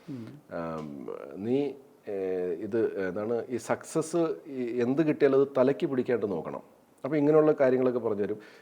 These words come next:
Speaker 2: ഒരു ദിവസം എൻ്റെ, ഏഹ്, അമ്മയോട് സംസാരിച്ചു. എന്നോട് കുറേ കാര്യങ്ങൾ പറഞ്ഞു തന്നിട്ട് പിന്നെ പറഞ്ഞ് അമ്മ അടുത്തുണ്ടെന്ന് ചോദിച്ചു. അപ്പോൾ പറഞ്ഞ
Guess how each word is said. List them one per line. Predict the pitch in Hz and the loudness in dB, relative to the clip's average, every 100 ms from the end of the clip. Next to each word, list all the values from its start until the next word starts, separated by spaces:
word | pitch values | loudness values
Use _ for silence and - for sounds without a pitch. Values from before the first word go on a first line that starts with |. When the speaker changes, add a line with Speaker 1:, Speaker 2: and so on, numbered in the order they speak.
| - | 0
Speaker 2:
ഒരു | 127 | 2
ദിവസം | 143 151 | 4 4
എൻ്റെ, | 147 | 6
ഏഹ്, | 147 139 113 120 113 110 110 107 101 | 6 6 4 2 4 2 0 0 0
അമ്മയോട് | 110 120 135 135 | 0 4 4 4
സംസാരിച്ചു. | 104 95 85 78 78 - - - _ _ _ - | 0 -2 -4 -6 -12 -14 -20 -20 _ _ _ -8
എന്നോട് | 101 104 123 135 | -2 2 6 8
കുറേ | 131 | 6
കാര്യങ്ങൾ | 127 120 120 127 | 6 4 4 2
പറഞ്ഞു | 117 117 | 2 0
തന്നിട്ട് | 113 113 | 0 0
പിന്നെ | 113 113 | 0 0
പറഞ്ഞ് | 110 110 110 | 0 0 0
അമ്മ | 113 110 107 117 | 0 0 0 4
അടുത്തുണ്ടെന്ന് | 117 110 98 92 87 85 | 4 2 -2 -2 -6 -6
ചോദിച്ചു. | 76 80 | -8 -8
അപ്പോൾ | 80 95 | -8 -6
പറഞ്ഞ | 92 87 82 | -6 -6 -8